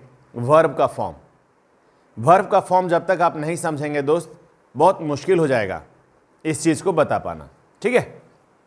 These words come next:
चलिए, पहले वर्ब का फॉर्म सीखेंगे, वर्ब का फॉर्म कैसे चलता है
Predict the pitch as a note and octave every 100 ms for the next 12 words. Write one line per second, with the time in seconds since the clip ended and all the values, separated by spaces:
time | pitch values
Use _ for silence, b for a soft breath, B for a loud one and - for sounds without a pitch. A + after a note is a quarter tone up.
0 | _ _ _ _ F3+ D3+ F#2+ D3 D3+ B2
1 | E3 E3 E3+ D3 D#3 D#3+ D3+ C3 C3+ D#3+
2 | - B B B B C3+ E3+ E3+ D#3 D#3
3 | D#3 C#3+ C3 A#2 G#2+ G2 F2 D#2+